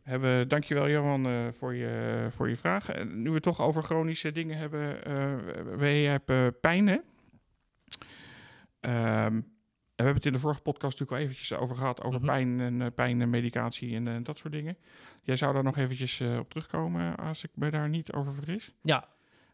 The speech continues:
Speaker 1: Ehm, wat zou je daar nog aan willen toevoegen?
Speaker 2: Nou ja, goed, eh, de vorige podcast, eh, had het over lage rugpijn.
Speaker 1: Ja.
Speaker 2: En, eh, we zien in de praktijk, denk dat dat nummer één hulpvraag is van
Speaker 1: Ja.
Speaker 2: iedere patiënt zowat,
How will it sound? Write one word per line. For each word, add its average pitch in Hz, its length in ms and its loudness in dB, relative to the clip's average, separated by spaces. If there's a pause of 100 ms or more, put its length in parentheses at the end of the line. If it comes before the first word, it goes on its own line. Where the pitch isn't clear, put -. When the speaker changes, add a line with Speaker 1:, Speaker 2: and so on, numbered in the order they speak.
(140)
Speaker 1:
Ehm, 139 440 -2
wat 143 140 -2
zou 147 120 2
je 143 60 2
daar 147 100 2
nog 151 140 0
aan 151 80 0
willen 147 180 -4
toevoegen? - 380 -8 (220)
Speaker 2:
Nou 190 160 4
ja, 208 120 4
goed, - 280 0
eh, 170 360 -2
de 160 80 2
vorige 170 280 4
podcast, 160 560 2
eh, 135 220 6
had 135 100 6
het 135 100 4
over 123 180 4
lage 127 280 4
rugpijn. 170 520 0 (140)
Speaker 1:
Ja. 127 160 -2 (340)
Speaker 2:
En, 123 440 0 (140)
eh, 123 280 0
we 123 140 0
zien 135 200 2
in 135 120 0
de 127 60 0
praktijk, 127 680 0 (440)
denk 120 460 2
dat 120 160 4
dat 120 160 2
nummer 123 400 4
één 123 200 2
hulpvraag 117 520 2
is 113 340 0
van 117 320 2 (240)
Speaker 1:
Ja. 139 120 -6
Speaker 2:
iedere 120 260 2
patiënt 120 420 0
zowat, 113 440 -4